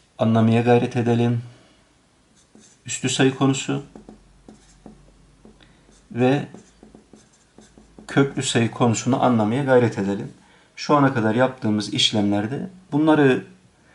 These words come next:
yapmaya gayret ettik. Buradaki eksikliklerimizi gidermeye gayret ettik. Belirli bir noktaya da geldik diye düşünüyorum. Tabii ki alın teri döktüysek. Konu anlatımları yaptık temelden. Ondan sonra sorular çözdük.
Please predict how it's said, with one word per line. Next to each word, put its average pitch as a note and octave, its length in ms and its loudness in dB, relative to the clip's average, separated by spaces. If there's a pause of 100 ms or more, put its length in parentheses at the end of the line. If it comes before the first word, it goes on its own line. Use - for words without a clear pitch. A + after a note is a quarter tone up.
(200)
yapmaya A2+ 380 0
gayret G2 360 -4
ettik. - 300 -16
Buradaki B2 340 -4
eksikliklerimizi G2+ 760 -6
gidermeye G2 440 -2
gayret F#2+ 340 -6
ettik. - 340 -10 (640)
Belirli C#3+ 320 2
bir C3 120 2
noktaya B2 360 -2
da C#3+ 60 -4
geldik C3 440 -2
diye A#2+ 200 -2
düşünüyorum. A#2+ 580 -2
Tabii G#2 300 -4
ki C3 280 -8 (100)
alın A2+ 200 0
teri A2 260 -4
döktüysek. - 600 -4 (2750)
Konu D#3 220 4
anlatımları C#3+ 520 4
yaptık C#3 420 -2
temelden. C3 640 2 (720)
Ondan B2+ 260 4
sonra B2 400 2
sorular B2 460 2
çözdük. A#2+ 580 0